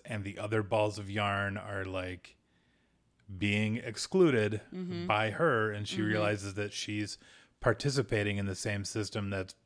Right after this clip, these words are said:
Speaker 1: holding her down.
Speaker 2: Mm-hmm.
Speaker 1: Like, that felt real. That felt like a real experience of someone being like, "Oh, I am perpetuating this. I can also be the one to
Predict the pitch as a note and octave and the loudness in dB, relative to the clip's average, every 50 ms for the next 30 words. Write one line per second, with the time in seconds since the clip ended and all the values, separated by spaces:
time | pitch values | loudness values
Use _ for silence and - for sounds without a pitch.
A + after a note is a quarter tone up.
0 | _ - - - - A2+ A2 G2+ G#2 G2+ F#2+ G2 G#2+ G#2+ G#2 A#2 B2+ C3+ B2 A2 | _ -20 -14 -8 -4 -4 -2 -2 -2 -4 -4 -2 -2 -2 2 2 4 4 4 4
1 | G#2 G#2 G2+ F#2 F3 F3+ F3 E3 E3+ F3 - _ _ _ _ _ _ _ _ _ | 4 2 2 0 0 0 -2 -2 -4 -6 -8 _ _ _ _ _ _ _ _ _
2 | _ _ _ _ _ - A2 G#2 G2 F#2 - - _ _ _ _ _ _ _ _ | _ _ _ _ _ -2 2 2 2 2 -2 -8 _ _ _ _ _ _ _ _
3 | _ _ _ _ _ _ - B2 B2 A#2 A2 - - - A#2 G#2 G2+ G#2 A2+ A2+ | _ _ _ _ _ _ 0 4 6 6 6 6 2 2 2 2 2 -2 -2 2
4 | B2 A#2+ G2 E2 - - - - - _ - A2+ A2+ G#2 - B2 A2+ A2 G#2+ G#2+ | 2 2 2 0 -4 -10 -16 -18 -14 _ 0 0 2 4 4 2 2 2 0 0
5 | G#2 G#2 G2+ G2 F#2 F#2+ G2 G2 F#2+ F#2+ F#2 F#2 F2+ F2+ F2 - _ _ _ _ | 2 0 0 -2 -2 -2 0 2 2 2 0 0 -2 -4 -6 -10 _ _ _ _
6 | _ _ _ _ _ _ _ _ _ _ _ _ _ _ - - A2+ - - - | _ _ _ _ _ _ _ _ _ _ _ _ _ _ -2 -2 -2 0 -2 -2
7 | - - C#3 B2 A#2 G#2+ G2+ G2 F#2+ F#2+ - - A2 A#2 G2 - - A#2 G#2 G2 | 6 8 8 8 8 6 4 0 -2 -4 -6 -8 -6 -6 -6 -4 -2 -2 0 0
8 | G2 G2 G2+ G2 F#2+ F#2+ F#2 F#2 - - _ _ _ _ _ _ - - D3+ C3 | 0 0 0 -2 0 -2 -4 -4 -6 -10 _ _ _ _ _ _ 4 6 6 6
9 | G#2+ F#2+ F2 E2 - _ _ _ _ _ _ _ _ _ _ _ _ - A2+ A2+ | 6 4 2 -2 -8 _ _ _ _ _ _ _ _ _ _ _ _ 2 4 6
10 | A2+ A2+ A2+ A2+ A2 G#2+ G#2+ G#2+ - - G#2+ G2 - B2 G2+ - - A2+ G2 F#2 | 8 8 8 8 8 6 4 2 -2 -6 -2 4 4 4 4 4 2 0 2 2
11 | F2+ F2+ F2+ F2+ F2+ F2 F2 - - - - _ _ _ _ _ _ _ _ _ | 0 -2 -4 -4 -6 -6 -6 -8 -12 -18 -18 _ _ _ _ _ _ _ _ _
12 | _ - - - A#2 G#2+ - A#2+ A2+ G#2+ G2 F#2+ F2 - G#2+ G2 F#2 F2+ F#2+ F2+ | _ -8 0 2 2 2 2 2 0 2 0 0 -2 -2 -2 -2 -2 0 -2 -2
13 | F#2 F2+ F2 F2 F2 E2 F2+ E2+ E2 F2+ F2+ | -2 -4 -4 -6 -6 -6 -6 -6 -6 -8 -10